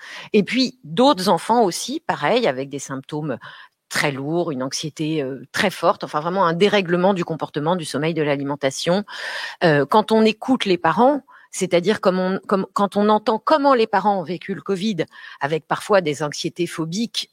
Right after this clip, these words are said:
euh, majeures, avec, euh, aussi des comportements, euh, survivalistes. Enfin, voilà, ça touche vraiment tout le temps aux politiques, en fait, hein. Et quand on voit comment les parents ont vécu le covid et que les parents peuvent en séance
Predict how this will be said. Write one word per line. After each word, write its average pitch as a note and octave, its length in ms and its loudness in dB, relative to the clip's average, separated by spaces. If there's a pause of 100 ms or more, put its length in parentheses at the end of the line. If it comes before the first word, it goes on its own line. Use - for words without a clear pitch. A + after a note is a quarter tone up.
(100)
euh, - 60 -6 (420)
majeures, A3 760 2
avec, B2+ 480 -12
euh, A#2 100 -8
aussi C#3 300 -12
des D3+ 120 -6
comportements, D3 760 -2
euh, B2 40 -2
survivalistes. F#3+ 840 0
Enfin, D#2+ 640 -2
voilà, G3+ 180 2 (140)
ça - 180 -2
touche A#3 220 -4
vraiment B3+ 260 2
tout A#3+ 140 -8
le G3+ 60 -14
temps C4+ 120 4
aux A#3 60 2
politiques, F#3+ 480 -4
en - 40 -10
fait, - 200 -4
hein. G2+ 80 -2 (420)
Et G#3 80 -2
quand C#4 240 0
on B3+ 80 0
voit A#3+ 160 4
comment G3+ 240 0
les F3+ 140 0
parents C4+ 420 2
ont - 20 -2
vécu G#3+ 300 -2
le F#3 60 -4
covid F3+ 420 -4 (500)
et G#3 100 2
que B3+ 100 2
les A#3 120 2
parents B3 320 2
peuvent D#4 320 2
en C#4 100 6
séance A3 540 -4